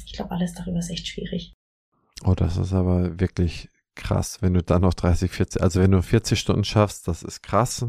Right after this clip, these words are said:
Speaker 2: Das ist ja schon Fulltime. Aber ich glaub, selbst dreißig Stunden sind schon oberste Kante. Eine witzige Sache kann man hier vielleicht noch erzählen. Also meine Erfahrung ist,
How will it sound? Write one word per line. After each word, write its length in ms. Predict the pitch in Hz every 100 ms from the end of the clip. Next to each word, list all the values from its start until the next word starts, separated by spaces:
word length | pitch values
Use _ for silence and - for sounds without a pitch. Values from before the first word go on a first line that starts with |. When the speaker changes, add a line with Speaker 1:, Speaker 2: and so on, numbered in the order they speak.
| 110
Speaker 2:
Das 180 | 87 -
ist 140 | 95
ja 140 | 101 82
schon 240 | 90 87
Fulltime. 540 | - 90 - 90 101 - _ _ -
Aber 200 | 95 95
ich 120 | -
glaub, 200 | 92 -
selbst 300 | 92 - -
dreißig 400 | 87 95 - -
Stunden 360 | - 85 87 87 _
sind 300 | - 113 101
schon 440 | - 95 95 90 95 _ -
oberste 500 | 107 95 90 - -
Kante. 340 | 98 92 82 - _ _ _ _
Eine 360 | 113 127 143 -
witzige 440 | - 110 - 131 113
Sache 260 | 113 104
kann 260 | 92 - 107
man 180 | 101 98
hier 180 | 101 101
vielleicht 380 | 104 101 -
noch 120 | 95 -
erzählen. 600 | - - 107 92 87 -
Also 500 | 92 92 87 90 - - _ _ _ _ _ _ -
meine 300 | 95 120 156
Erfahrung 460 | - - 107 107
ist, 340 | - 101 101